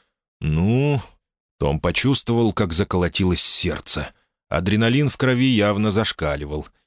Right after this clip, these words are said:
"Я скажу им, что отнёс эти кости в машину, потому что не хотел, чтобы их увидел мой гость, и что намеревался доставить их в полицию, как только оправлюсь от шока.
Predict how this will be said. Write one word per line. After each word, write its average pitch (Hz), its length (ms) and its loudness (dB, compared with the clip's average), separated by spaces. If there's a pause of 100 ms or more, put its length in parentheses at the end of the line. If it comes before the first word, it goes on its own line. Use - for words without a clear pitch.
(240)
"Я 101 140 2
скажу 143 360 2
им, 170 120 0
что - 180 0
отнёс 135 340 0
эти 120 140 -4
кости 131 340 -2
в 107 60 0
машину, 117 680 2
потому 101 220 0
что 107 140 -2
не 113 80 4
хотел, 113 360 0
чтобы 92 320 0
их 95 160 -2
увидел 92 360 2
мой 90 200 2
гость, 87 540 -2 (280)
и 90 100 0
что 143 200 0
намеревался 151 640 2
доставить 135 560 0
их 127 140 -2
в - 80 -20
полицию, 92 640 0
как - 200 -2
только 92 300 0
оправлюсь 104 480 0
от 117 120 -2
шока. 80 540 -4